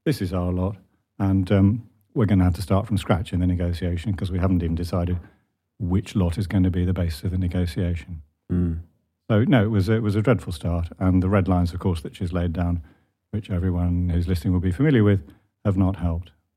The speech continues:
Speaker 2: No.
Speaker 1: It's been a very, very rigid, uh, line from the beginning. Having said that, I mean, in, in relation to the present position,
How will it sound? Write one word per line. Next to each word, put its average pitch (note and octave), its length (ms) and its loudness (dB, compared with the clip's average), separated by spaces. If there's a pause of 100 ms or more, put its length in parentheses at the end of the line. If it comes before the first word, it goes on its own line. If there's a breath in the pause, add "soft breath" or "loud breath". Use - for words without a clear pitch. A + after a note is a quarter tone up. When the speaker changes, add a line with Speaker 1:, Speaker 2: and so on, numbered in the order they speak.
(180)
Speaker 2:
No. F#2 320 0
Speaker 1:
It's G2+ 140 -4
been G#2 160 4
a - 20 8
very, A2+ 260 6
very G#2 300 4
rigid, F2+ 520 0 (640)
uh, F#2+ 240 0
line F#2+ 340 0
from F#2+ 160 -2
the F#2 40 2
beginning. E2+ 560 0 (880)
Having C3+ 180 10
said E3+ 180 6
that, G#2+ 160 2
I - 20 4
mean, B2 160 6
in, C3+ 220 4
in A2+ 260 4
relation B2 320 4
to A#2 80 0
the A#2 100 -2
present A2+ 320 6
position, E2+ 520 0